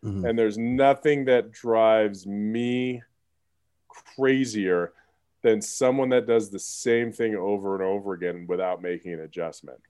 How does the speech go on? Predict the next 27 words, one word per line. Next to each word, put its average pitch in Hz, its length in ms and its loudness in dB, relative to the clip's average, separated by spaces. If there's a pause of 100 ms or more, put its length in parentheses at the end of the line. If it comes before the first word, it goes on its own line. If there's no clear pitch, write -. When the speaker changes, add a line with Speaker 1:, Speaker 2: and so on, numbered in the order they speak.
(240)
Speaker 2:
And 101 440 0
Speaker 1:
Mm-hmm. - 0 -
Speaker 2:
so 107 480 2
I'm 104 200 -2
very 123 220 2
good 139 200 2
about 123 300 4
that 95 380 4
when, 95 220 -2
and 92 120 -6
so 117 160 -2
are 107 100 2
my 104 160 -2
instructors 98 580 -4
down 95 160 -2
at 87 100 -6
the 85 80 -6
lab 82 360 -2
because 90 300 -6
I 80 100 -6
kinda 82 280 -10
harp 78 240 -10
on 85 140 -8
it 87 40 -8
all 87 140 -4
the 90 60 -6
time. 104 340 -6